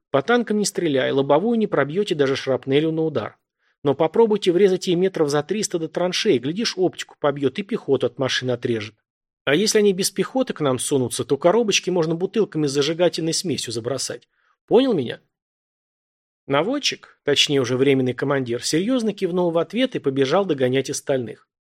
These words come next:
Я же обернулся к оставшимся подчинённым. "Так, бойцы, теперь с вами. У нас справа батарею сорокопяток раздолбали, но нужно посмотреть, что с ней и как.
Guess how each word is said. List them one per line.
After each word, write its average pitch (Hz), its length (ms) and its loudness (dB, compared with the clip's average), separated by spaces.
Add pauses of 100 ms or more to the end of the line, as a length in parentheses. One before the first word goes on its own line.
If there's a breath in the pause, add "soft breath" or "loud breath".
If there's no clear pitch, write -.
(420)
Я 139 200 4
же 131 80 4
обернулся 165 500 2
к - 80 -8
оставшимся 123 600 -4
подчинённым. 127 640 -6 (880)
"Так, 147 200 2
бойцы, 131 320 0
теперь - 220 -4
с - 100 -2
вами. 131 360 0 (360)
У 143 80 -6
нас 196 220 2
справа 196 320 0
батарею 180 400 2
сорокопяток 185 640 -2
раздолбали, 123 600 2
но 135 100 0
нужно 175 240 -2
посмотреть, 165 540 -2
что - 200 -4
с 143 140 -4
ней 156 140 -2
и 160 40 -10
как. - 360 -10